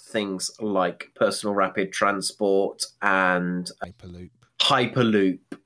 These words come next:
Speaker 1: being proposed as ways of maintaining individualized transport whilst clutching hopelessly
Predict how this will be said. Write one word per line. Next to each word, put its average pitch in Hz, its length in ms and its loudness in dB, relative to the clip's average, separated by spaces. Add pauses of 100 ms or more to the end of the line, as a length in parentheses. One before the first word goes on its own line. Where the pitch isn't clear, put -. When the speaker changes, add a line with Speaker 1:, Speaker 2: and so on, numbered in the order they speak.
(200)
Speaker 1:
being 113 600 0
proposed 113 600 2
as 107 160 -2
ways 107 600 2
of 110 220 0
maintaining 113 1200 0 (420)
individualized 117 1600 2
transport - 1120 -2 (280)
whilst 113 1000 0 (300)
clutching - 880 -2 (580)
hopelessly 101 1160 -4